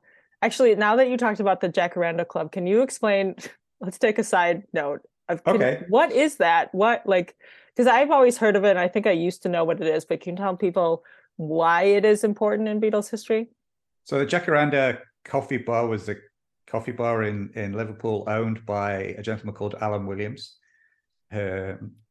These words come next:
Speaker 2: and who knew and was friendly with Stuart Sutcliffe. So when Stuart joined, or John invited Stuart to join his band, um, they would hang out at the Jacaranda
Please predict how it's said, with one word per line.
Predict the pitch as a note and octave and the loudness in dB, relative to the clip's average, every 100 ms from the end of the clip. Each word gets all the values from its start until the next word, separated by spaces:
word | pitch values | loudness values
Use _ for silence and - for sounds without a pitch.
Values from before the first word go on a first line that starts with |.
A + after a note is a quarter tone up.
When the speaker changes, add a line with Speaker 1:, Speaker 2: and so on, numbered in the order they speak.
| - | -8
Speaker 2:
and | G2+ G2 G2 F#2+ - _ | -6 -4 -6 -8 -14 _
who | B2 A2+ A2 A2 G#2+ G#2 _ _ _ | -4 -4 -4 -6 -10 -16 _ _ _
knew | A2 A2 A2+ G#2+ | -8 -6 -6 -6
and | G#2+ G2+ | -8 -10
was | - | -8
friendly | - A2+ G#2+ | -4 -4 -4
with | G2 G#2 F#2+ F#2+ | -4 -4 -6 -10
Stuart | - - A#2 G#2 - | -18 -8 -6 -6 -6
Sutcliffe. | G#2+ G2+ - C#3+ D#3 | -8 -8 -6 -6 -6
So | - G#2+ | -6 -6
when | G#2 | -6
Stuart | - - - - - A2+ A#2 A#2 _ _ _ _ _ - | -10 -16 -16 -14 -10 -8 -8 -12 _ _ _ _ _ -12
joined, | G2+ G#2 G#2 G2+ | -6 -6 -6 -8
or | G2 | -8
John | F#2+ A2+ A2 | -6 -4 -4
invited | G2 F#2+ G2 | -4 -6 -8
Stuart | - A2 G#2 | -8 -8 -8
to | G#2+ | -10
join | F#2 G2+ | -10 -8
his | G2 F2+ | -8 -8
band, | - F#2+ G#2+ - _ _ _ _ _ - | -6 -6 -8 -14 _ _ _ _ _ -10
um, | A2 G#2 G2+ G2+ F#2+ F#2+ _ _ _ _ _ _ _ - | -4 -2 -2 -6 -8 -16 _ _ _ _ _ _ _ -4
they | A2 | -2
would | A2+ A2 | -4 -4
hang | A2 A2 | -2 0
out | A#2 - | -2 -4
at | A#2 | -8
the | A#2 | -6
Jacaranda | A#2 A2+ A2 A2+ A2+ - | -4 -4 -4 -4 -6 -10